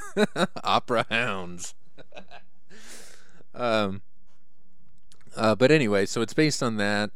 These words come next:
I don't know that. I don't know the opera other than the songs. It's like opera's greatest hits. <laughs> You know, you know the song. The, the kid sings it in Magnolia, if you've seen Magnolia.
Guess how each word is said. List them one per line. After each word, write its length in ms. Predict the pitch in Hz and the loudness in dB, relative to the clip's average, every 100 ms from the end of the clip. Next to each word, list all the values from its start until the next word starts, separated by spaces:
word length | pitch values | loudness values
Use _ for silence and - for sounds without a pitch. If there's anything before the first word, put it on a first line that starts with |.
| - | 2
I 120 | 123 | 4
don't 240 | 143 117 | 4 4
know 320 | 101 98 107 110 | 4 4 4 4
that. 340 | 98 107 104 | 2 4 2
I 80 | 95 | 2
don't 140 | 95 | 0
know 100 | 92 | -2
the 140 | 87 82 | 0 0
opera 460 | 80 - 90 87 - - - | 0 0 -2 -4 -6 -8 -6
other 240 | 92 98 | -2 -2
than 220 | 92 90 | -2 -6
the 60 | 82 | -8
songs. 760 | - 87 87 90 85 - - - | -4 -2 0 -2 -6 -8 -8 -8
It's 240 | 98 98 - | -6 -6 -2
like 340 | 101 92 - - - | -2 -2 -8 -10 0
opera's 440 | 82 92 95 90 - | 2 2 2 -2 -2
greatest 500 | 98 90 90 - - | -2 0 0 -2 -2
hits. 600 | 85 - - - - - | -2 -2 -6 -6 -6 -8
<laughs> 60 | - - - | -10 -8 -8
You 200 | 110 101 | -4 -2
know, 200 | 90 82 - | -2 -4 -4
you 160 | 147 139 | -4 2
know 240 | 131 123 | 6 6
the 100 | 95 | 4
song. 360 | - 73 73 - - - - - | -2 -4 -4 -6 -8 -8 -8 -2
The, 100 | 147 | -2
the 200 | 135 143 | 2 0
kid 340 | - 196 170 | 2 2 2
sings 400 | - - 127 127 | 0 -2 -2 -2
it 180 | 104 92 - | -2 -2 -4
in 560 | 90 95 87 85 85 | -6 -4 -4 -6 -6
Magnolia, 840 | - 85 82 85 85 82 69 64 73 - - - - | -6 -6 -4 -4 -4 -4 -8 -10 -8 -8 -8 -8 -8
if 200 | - - | -8 -8
you've 100 | 85 | -8
seen 240 | - 87 85 | -8 -6 -6
Magnolia. 600 | 76 76 78 76 65 | -6 -6 -6 -6 -8